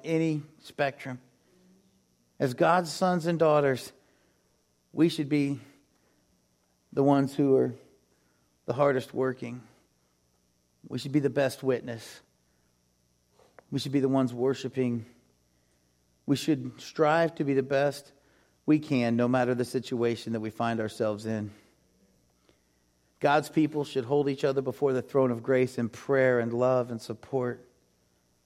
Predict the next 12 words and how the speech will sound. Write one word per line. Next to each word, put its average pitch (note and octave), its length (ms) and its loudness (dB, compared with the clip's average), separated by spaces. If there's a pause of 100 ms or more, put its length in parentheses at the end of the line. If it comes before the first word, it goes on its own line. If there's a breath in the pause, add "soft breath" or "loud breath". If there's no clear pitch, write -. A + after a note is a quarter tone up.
(1700 soft breath)
A-, - 40 2
as D#3+ 260 6
I F3 100 10
was F3 160 4
going D#3 460 2 (360 soft breath)
deep E3 280 0
into D3+ 120 0
Psalm D3+ 300 0
thirty-five, D3 540 2
I C3+ 80 2
found C#3+ 340 -2
some, C3 180 -2